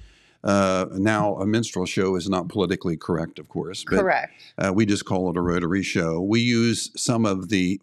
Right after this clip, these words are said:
Speaker 1: formats, but, uh, it's looks completely diff-, uh, it looks different. That's not completely different.
Speaker 2: Yeah.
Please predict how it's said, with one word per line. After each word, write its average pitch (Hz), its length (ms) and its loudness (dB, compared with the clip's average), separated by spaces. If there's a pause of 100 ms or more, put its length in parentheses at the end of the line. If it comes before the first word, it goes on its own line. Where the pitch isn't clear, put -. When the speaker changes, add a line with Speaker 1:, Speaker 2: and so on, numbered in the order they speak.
(100)
Speaker 1:
formats, 101 880 0 (480)
but, 92 400 -2
uh, 90 260 0
it's 92 480 0
looks 101 320 0
completely 90 480 -2
diff-, 98 320 0
uh, 92 180 -2 (240)
it 107 120 -2
looks 101 340 -2
different. 90 540 -2
That's 85 200 -4
not 85 180 -2
completely 85 440 -4
different. 78 440 -4
Speaker 2:
Yeah. - 80 -20